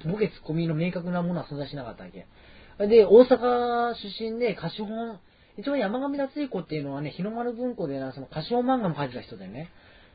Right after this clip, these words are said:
それで、なんだっけ、コムって雑誌にめっちゃシリアスな漫画書いて、サンデーかマガジンか忘れたけど、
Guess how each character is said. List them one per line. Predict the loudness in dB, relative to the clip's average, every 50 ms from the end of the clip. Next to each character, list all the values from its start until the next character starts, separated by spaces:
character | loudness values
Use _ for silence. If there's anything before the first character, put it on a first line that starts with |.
| _ -8
そ | -4 -2
れ | 0 2
で、 | 2 2 4
な | 4 2 2
ん |
だ | 0 0
っ | 0
け、 | 0 -2
コ | -4 -4 -2 0 0
ム | 2 2 0
っ | -2
て | -4 -6
雑 | -6 -6 -6 -6 -6
誌 | -4 -2
に | 0 0 0 0 -2 -4 -2 0
め | 0 0
っ | 0
ち | -2 -8 -12 -10
ゃ |
シ | -4 0 2
リ | 2
ア | 2 0
ス | -2
な | -6
漫 | -6 -6 -6 -6
画 | -4 -4 -4
書 |
い | -4 -4
て、 | -4 -4 -4 -4 -4 -6 -10 -16 -20 -20 -20 -20 -20 -20 _ -20 -20 -20 -20 -20 -20 -20 _ -16 -10 -4
サ | -4 -2
ン | 0
デ | 0 0
ー | 0
か | 0
マ | 2 2 2 2
ガ | 0 -2
ジ | -4
ン | -6
か | -6 -8 -8 -8
忘 |
れ | -6 -4
た | -4 -4
け | -4 -4
ど、 | -4 -4 -4 -4